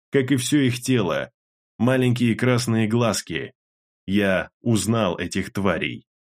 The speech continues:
Если верить бестиарию, передо мной болотники. Половина из них находилась на начальной ступени, а другая половина на ступени ученика.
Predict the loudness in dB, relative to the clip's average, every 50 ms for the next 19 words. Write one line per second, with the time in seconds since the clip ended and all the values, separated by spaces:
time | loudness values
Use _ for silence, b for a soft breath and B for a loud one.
0 | _ _ _ _ _ _ _ _ _ _ _ _ _ 0 2 2 2 2 2 2
1 | 4 4 4 2 2 2 0 0 0 0 0 2 2 4 2 2 2 2 2 0
2 | 0 2 2 2 2 2 0 0 2 2 2 2 2 2 0 -2 -4 -6 -8 -8
3 | -10 -12 -12 -14 -16 _ _ _ _ _ _ _ _ 0 2 2 4 4 2 2
4 | 2 2 2 2 2 2 2 2 0 0 0 0 0 2 2 2 2 0 0 0
5 | 0 0 0 0 0 0 0 2 2 0 0 -2 -2 -2 -2 0 0 0 2 2
6 | 2 2 0 0 0 0 0 2 0 0 0 0 0 0 2 2 2 2 2 2
7 | 2 0 0 -2 -2 0 0 0 2 2 0 0 0 0 -2 -2 -2 -2 -2 -2
8 | -2 -4 -6